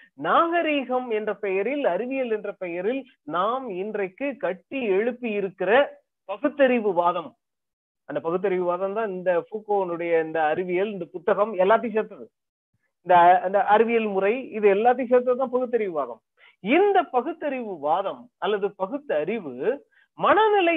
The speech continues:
பிறழ்ந்தவர்களை குரலற்றவர்களாக மாற்றி இருக்கிறது அப்படிங்கிறத ஃபூகோ பேசுறது. அப்ப தெரியுதா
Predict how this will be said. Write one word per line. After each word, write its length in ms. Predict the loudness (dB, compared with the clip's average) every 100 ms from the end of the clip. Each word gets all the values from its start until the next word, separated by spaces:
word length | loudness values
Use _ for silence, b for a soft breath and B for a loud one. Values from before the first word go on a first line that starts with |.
| -2 2
பிறழ்ந்தவர்களை 920 | 4 6 4 2 2 2 0 0 0 -2 -8 _ _ _
குரலற்றவர்களாக 840 | 4 6 4 4 4 4 4 0 0
மாற்றி 280 | -4 -2 -6
இருக்கிறது 420 | -6 -10 -12 -16 -20 _ _ _ -16
அப்படிங்கிறத 480 | -4 -2 0 0 0
ஃபூகோ 280 | -4 -6 -8
பேசுறது. 340 | -8 -14 -18 -20 _ _ _
அப்ப 160 | _ -6
தெரியுதா 360 | -4 -4 -4